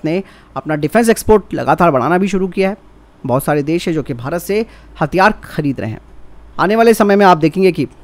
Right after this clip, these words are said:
काफ़ी बड़ा चेंज आप भारत के डिफेंस एक्सपोर्ट में देखेंगे। भारत के स्टार्टअप कंपनियां नए-नए जो चीज़ें तैयार कर रही हैं, वो आने वाले सालों में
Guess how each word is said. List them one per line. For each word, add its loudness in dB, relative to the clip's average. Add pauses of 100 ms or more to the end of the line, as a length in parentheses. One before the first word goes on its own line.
(300)
काफ़ी 0
बड़ा 4 (380)
चेंज 4
आप 4
भारत -4
के -2
डिफेंस -4
एक्सपोर्ट -4
में 0
देखेंगे। 0 (420)
भारत -2
के 0
स्टार्टअप 0
कंपनियां -2
नए-नए 0
जो -6
चीज़ें -6
तैयार -2
कर -2
रही 0
हैं, 0
वो -4
आने -2
वाले -2
सालों -2
में 0